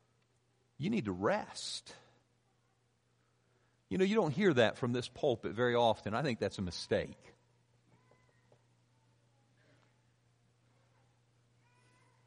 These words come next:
I, I think sometimes we push and we drive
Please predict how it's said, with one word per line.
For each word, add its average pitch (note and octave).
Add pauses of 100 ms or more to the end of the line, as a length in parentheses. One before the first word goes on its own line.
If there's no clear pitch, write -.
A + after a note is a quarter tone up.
I, - (1300)
I C#3
think -
sometimes E3
we A#2
push -
and B2
we A2+
drive G3+